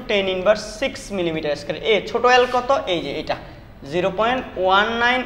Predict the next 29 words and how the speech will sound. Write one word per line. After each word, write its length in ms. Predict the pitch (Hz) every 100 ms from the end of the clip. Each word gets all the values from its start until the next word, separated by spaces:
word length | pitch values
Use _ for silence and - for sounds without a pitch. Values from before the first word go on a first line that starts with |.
| -
into 200 | 208 220
ten 300 | - 196 185
inverse 540 | 185 185 240 - -
three 140 | 196 147 -
এত। 200 | 156 - - - -
তাহলে 140 | 196 214
এখান 340 | 226 226 247
থেকেও 280 | 247 269 269
একটা 300 | 254 262 254
ইয়ং 280 | 233 226 233
এর 80 | 220
গুণাঙ্ক 340 | 226 220 226
চলে 220 | 233 208 202
আসবে 260 | 190 - -
এত 200 | 202 202
নিউটন 560 | 180 165 165 170 226 302 - - - -
per 100 | 202
meter 280 | 170 170 120
square। 400 | 127 - - 110 - - - - -
এই 400 | 226 254 277 247 190 -
আসার 320 | 220 214 254 254 254
পর 220 | 254 294 285
তুমি 200 | 247 247
এখান 220 | 226 226
থেকে 200 | 240 240
কি 180 | 254 294
করবা 280 | 294 202 170
বলো 200 | 165 180
তো? 220 | 285